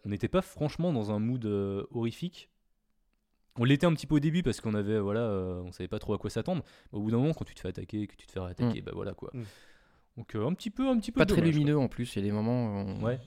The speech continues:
Speaker 2: on vo-, on voyait que les, les, les, les allées en fait de buissons, mais, euh,
Speaker 1: Ouais.
Speaker 2: on voyait rien du tout d'autre, quoi.
Speaker 1: C'est ça. Donc, euh, voilà, le Hadad Awards du jeu que j'ai pas compris.
Speaker 3: Qu'on a envie de mettre à l'honneur du coup.
Speaker 1: <laughs> Ouais, exactement.
Speaker 3: Donc jouez-y, hein, évidemment, hein.
Speaker 1: <laughs> Surtout, allez-y.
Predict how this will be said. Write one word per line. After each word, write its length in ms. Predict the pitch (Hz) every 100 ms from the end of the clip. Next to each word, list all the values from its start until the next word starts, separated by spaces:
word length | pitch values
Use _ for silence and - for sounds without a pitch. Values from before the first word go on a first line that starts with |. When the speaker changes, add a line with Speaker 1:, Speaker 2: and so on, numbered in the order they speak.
| -
Speaker 2:
on 80 |
vo-, 140 | 98 -
on 40 | 120
voyait 220 | 110 117
que 160 | - 127
les, 160 | 117
les, 140 | 110 110
les, 540 | - 110 104 101 104 - - - - - - - -
les 220 | - 113 113
allées 220 | 120 131
en 80 | 120
fait 160 | - 113
de 100 | 110
buissons, 380 | 110 107 156
mais, 140 | 156 110
euh, 720 | 107 113 117 _ _ - 117
Speaker 1:
Ouais. 120 | 95 -
Speaker 2:
on 60 | 104
voyait 180 | 110 101
rien 160 | 110
du 100 | 120
tout 180 | 120 139
d'autre, 280 | 117 123 -
quoi. 100 | - - _ _ _
Speaker 1:
C'est 140 | -
ça. 240 | 120 98 - _ _ _ _ -
Donc, 220 | 113 -
euh, 480 | 120 113 110 113 110
voilà, 300 | 110 113 117 -
le 120 | 107
Hadad 240 | 110 120
Awards 260 | 117 120 120
du 120 | 117
jeu 200 | 110 127 117 _ _
que 100 | 107
j'ai 80 | 98
pas 80 |
compris. 240 | 95 92 - _ - - - -
Speaker 3:
Qu'on 140 | 135
a 40 |
envie 180 | 123 139
de 40 | 151
mettre 220 | 147 -
à 40 |
l'honneur 280 | 135 131 113
du 100 | 113
coup. 160 | - 131
Speaker 1:
<laughs> 180 | 113
Ouais, 160 | 147 143
exactement. 540 | 139 151 - 147 120 139 - - - - -
Speaker 3:
Donc 120 | 127
jouez-y, 640 | 131 127 156 214 202 208 143
hein, 160 | 139
évidemment, 520 | 139 - 170 135 117 113
hein. 20 |
Speaker 1:
<laughs> 0 |
Surtout, 260 | 143 - 180
allez-y. 280 | 131 104